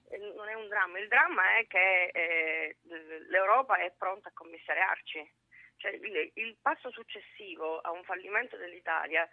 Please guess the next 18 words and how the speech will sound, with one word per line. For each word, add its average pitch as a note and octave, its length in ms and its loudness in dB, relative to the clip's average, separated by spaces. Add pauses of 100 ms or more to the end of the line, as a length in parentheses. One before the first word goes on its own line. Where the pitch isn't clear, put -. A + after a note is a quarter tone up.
(360)
è G3+ 600 4
la F3 120 0
troika G3+ 480 2
che E3 120 -14
viene E3+ 320 -8
anche D#3 260 -6
in D3+ 60 -16
Italia. E3 500 0 (640)
Eh, - 1400 -8 (180)
andiamo G3+ 260 -8
tutti G3+ 220 -10
a A3 100 -4
casa C4 300 2
è A3 40 -4
il F#3+ 80 -8
minor F#3 300 -12
male. F3 440 0
Cioè, - 140 -16